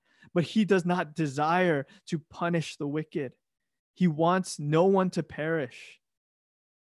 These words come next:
but he will not ignore that justice. So what, what's God to do? He, he must punish the wicked and the, and the, and the hypocrisy.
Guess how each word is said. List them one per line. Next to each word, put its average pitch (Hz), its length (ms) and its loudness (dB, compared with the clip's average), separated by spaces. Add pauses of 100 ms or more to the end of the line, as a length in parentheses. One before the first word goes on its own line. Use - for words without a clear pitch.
(220)
but 139 120 -4
he 165 140 -4
will 160 140 -4
not 143 240 -2
ignore 139 300 -6
that 131 240 -8
justice. - 640 -14 (360)
So 165 120 -2
what, 170 320 0 (400)
what's 170 260 -10
God 156 280 -12
to - 100 -20
do? 165 280 -14 (640)
He, 165 200 -8 (100)
he - 140 -6
must 151 500 -4
punish 160 440 -6 (180)
the 147 80 -4
wicked 147 460 -4 (280)
and 147 140 -6
the, 139 180 -6
and 143 140 -8
the, 139 380 -10
and 143 100 -8
the 127 40 -8
hypocrisy. 143 920 -10